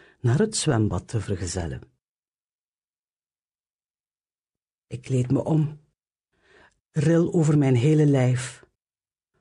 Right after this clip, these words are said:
De lauwe lucht van chloor beneemt me de adem. Ik ga op het klapbankje zitten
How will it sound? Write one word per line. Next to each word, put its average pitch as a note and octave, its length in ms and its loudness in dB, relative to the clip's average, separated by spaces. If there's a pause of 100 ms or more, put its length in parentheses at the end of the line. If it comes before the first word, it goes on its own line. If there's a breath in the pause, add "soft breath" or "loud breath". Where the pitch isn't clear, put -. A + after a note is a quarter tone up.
(160)
De C3+ 200 -2
lauwe D#3 460 4
lucht D#3+ 480 0
van D#3 280 -2
chloor E3+ 760 0
beneemt D3+ 400 2
me D#3+ 100 4
de C#3+ 80 -2
adem. C3+ 560 0 (1160)
Ik D#3+ 180 -8
ga F#3+ 180 -2
op G3+ 100 -2
het G#3 140 -2
klapbankje D3 680 2
zitten C#3 500 -4